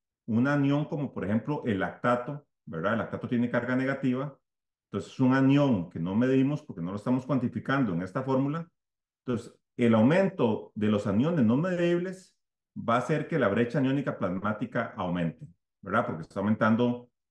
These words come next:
esta parte de la resta. Si, si, por ejemplo, tuviéramos otro paciente que tuviera una hipercalcemia,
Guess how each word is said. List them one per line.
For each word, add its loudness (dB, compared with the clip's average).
esta -4
parte 0
de -4
la -2
resta. -2
Si, -2
si, 0
por 2
ejemplo, 4
tuviéramos 2
otro -2
paciente 0
que -6
tuviera 0
una 0
hipercalcemia, -2